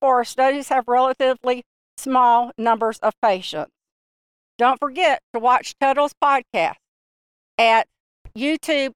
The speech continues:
dot com backslash Tuddle, T U D D L E.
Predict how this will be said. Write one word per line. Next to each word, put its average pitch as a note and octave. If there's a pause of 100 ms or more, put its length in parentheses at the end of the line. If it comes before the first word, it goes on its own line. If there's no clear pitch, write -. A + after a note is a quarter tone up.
dot B3+ (120)
com G#3 (460)
backslash A#3+ (140)
Tuddle, G3+ (160)
T C4+ (300)
U C4+ (120)
D C4
D A#3+ (100)
L A#3+
E. G3